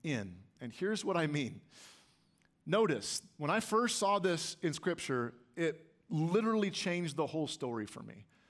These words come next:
This was several years ago I saw this. The astrologers said,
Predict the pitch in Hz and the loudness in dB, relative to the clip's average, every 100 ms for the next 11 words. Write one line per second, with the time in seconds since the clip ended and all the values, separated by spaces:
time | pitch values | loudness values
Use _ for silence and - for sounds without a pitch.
0 | _ 156 160 143 - 170 143 131 123 117 | _ -6 -4 -2 0 0 0 0 -2 -4
1 | 110 - 92 - 82 82 - - - _ | -8 -6 -6 -6 -6 -8 -12 -14 -14 _
2 | _ _ _ - - 208 214 - 226 277 | _ _ _ -20 0 4 4 2 2 4
3 | 370 311 226 226 - - - 156 127 170 | 4 4 4 2 2 2 4 4 4 0